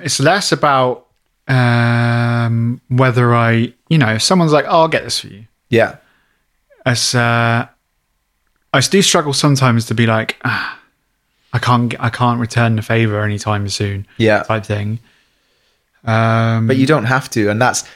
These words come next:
Speaker 2: that's the idea of, this is why I kind of, I fell in love a bit with my faith, is this idea of grace.
Speaker 1: Hmm.
Speaker 2: Um, because, uh, the whole principle of,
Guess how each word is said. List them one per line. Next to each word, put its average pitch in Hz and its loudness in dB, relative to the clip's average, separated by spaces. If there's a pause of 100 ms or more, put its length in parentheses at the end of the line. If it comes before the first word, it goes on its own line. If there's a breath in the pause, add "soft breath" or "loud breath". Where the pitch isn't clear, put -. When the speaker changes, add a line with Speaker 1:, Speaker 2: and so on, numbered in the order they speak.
(160 loud breath)
Speaker 2:
that's 131 0
the 123 2
idea 117 2
of, 107 -4
this 123 2
is 107 -4
why 107 4
I 104 0
kind 101 -6
of, 98 -6
I 98 0
fell 101 -4
in 101 -4
love 104 -2
a 95 -4
bit 95 -2
with 98 -16
my 98 -6
faith, 101 -2
is 92 -4
this - -4
idea 95 0
of 92 -6
grace. 101 -2 (380 soft breath)
Speaker 1:
Hmm. 120 2 (120)
Speaker 2:
Um, 95 -16 (460)
because, 107 0 (480)
uh, 95 0 (680)
the 110 -2
whole 117 2
principle 107 -2
of, 95 -8